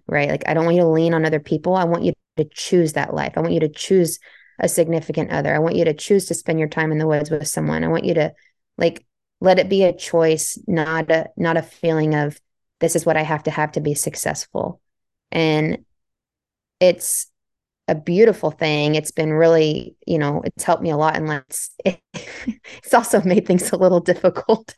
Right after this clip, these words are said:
<laughs> because I'm hard-headed. Um, but I would just say building a little girl's confidence, especially in this world that we live in that can tend to be,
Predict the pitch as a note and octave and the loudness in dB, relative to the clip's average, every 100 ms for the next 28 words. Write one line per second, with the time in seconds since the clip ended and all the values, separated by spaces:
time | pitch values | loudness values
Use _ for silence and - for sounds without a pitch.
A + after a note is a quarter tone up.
0 | - G#4 - A3+ - G#3+ F#3 F3+ F3+ F3+ | 2 2 4 2 2 0 2 0 0 0
1 | F3+ G#3 A3 - - - - - - F#3+ | 0 0 -4 -8 -20 -20 -20 -4 2 4
2 | F3 E3+ F#3 F3+ _ _ _ _ - F#3 | 4 2 -6 -10 _ _ _ _ 0 2
3 | - F3 F3 E3 D#3+ - E3+ D#3 D3+ - | 2 0 0 -2 -6 -2 2 2 2 -2
4 | E3+ E3+ F#3 F#3 E3+ - E3 E3 E3 E3+ | 0 2 4 0 -2 0 2 4 2 2
5 | D#3+ D#3 - E3 E3 F#3+ F3+ F#3 F3+ - | 2 0 -6 -6 -4 0 2 2 0 -2
6 | F#3+ - D#3+ - D#3+ D3+ D#3 D#3 - D#3 | -4 0 -2 0 -2 -2 -2 -4 -2 0
7 | D3+ D#3 D#3+ D3+ C#3 _ _ _ D3+ D3+ | 0 0 0 -2 -4 _ _ _ -4 -2
8 | D#3 D#3 D#3 - E3 D#3+ - - _ _ | 0 -2 -2 -4 -4 -4 -6 -20 _ _
9 | - E3+ D#3+ E3 D#3 D#3 G3 | -4 -2 0 0 -2 -2 -6